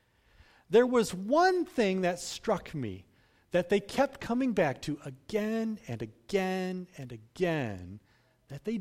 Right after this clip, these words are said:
did agree on. In fact, it was important to them, so important that they both agreed and they both identified this is an essential ingredient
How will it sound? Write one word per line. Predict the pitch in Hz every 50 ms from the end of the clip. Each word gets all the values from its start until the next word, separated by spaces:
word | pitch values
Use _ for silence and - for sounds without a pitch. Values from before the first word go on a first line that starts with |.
| 175 - _
did | - 294 330 339 339
agree | 302 202 190 196 196 185 160
on. | 143 127 113 101 92 101 - - _ _ _ _ _ _ _ _ _ _ _ _ _ _ _ _ _ _ -
In | 202 208
fact, | 202 - 240 233 226 208 - -
it | -
was | 233 220 233 214 185
important | 233 220 - - - - 294 294 247 226 -
to | 214
them, | 220 214 202 - - - - -
so | - - - 302 320 339 339
important | 311 254 - - 277 269 233 208 185
that | 220 220 202 208
they | 226 226 202
both | 160 147 143 - 262 277 302 320 311 - -
agreed | 262 190 190 214 214 214 196
and | 208 202
they | 208 196
both | 175 165 220 233 269 285 - -
identified | 247 208 180 202 202 190 190 170 - 190 185 175 175 170 - - - - - - _ -
this | 127 131 180 269 254 - - -
is | 185 190 175 - - -
an | 190 185 180
essential | 180 160 - - - - - - - - 262 277 285 277 254 - - - 269 262 254 247 233 233 208
ingredient | 170 208 214 202 185 156 180 208 233 233 233 220 240 226 220 202 170 139 135 - - - -